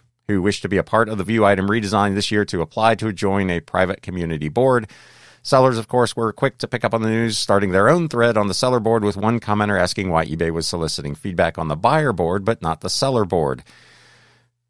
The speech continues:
I can see where you would want, uh, both perspectives, but the thing that's going to drive additional business is how buyers view this change, so I get why eBay is at least initially more focused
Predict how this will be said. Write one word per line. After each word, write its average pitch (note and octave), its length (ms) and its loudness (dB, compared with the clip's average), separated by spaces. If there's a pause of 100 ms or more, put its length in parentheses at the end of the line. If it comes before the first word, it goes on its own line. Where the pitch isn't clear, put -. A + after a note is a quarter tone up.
(920)
I C#3 100 4
can D3 160 0
see F#3+ 120 0
where C#3+ 260 4
you A#2 200 0
would F2 160 0
want, F2+ 300 0 (200)
uh, D#2 100 -12
both F#2 500 2
perspectives, A2 720 -4
but G2 240 2
the G2 180 0
thing D#3 280 0
that's B2 180 -4
going G#2 220 -2
to F#2+ 100 -6
drive F2+ 340 2
additional E2+ 420 -2
business F#2+ 360 -2
is E2+ 140 -6
how F2+ 240 0
buyers F2 580 0
view B2 340 -6
this B2 260 -4
change, C3+ 380 -4
so G#2 160 0
I F#2+ 80 2
get A2 340 0
why G2 300 4
eBay F2 580 -2 (960)
is F2 260 -2
at F2+ 220 -6
least F#2+ 320 -4
initially F2 480 -4
more D#2+ 220 -2
focused E2+ 400 -6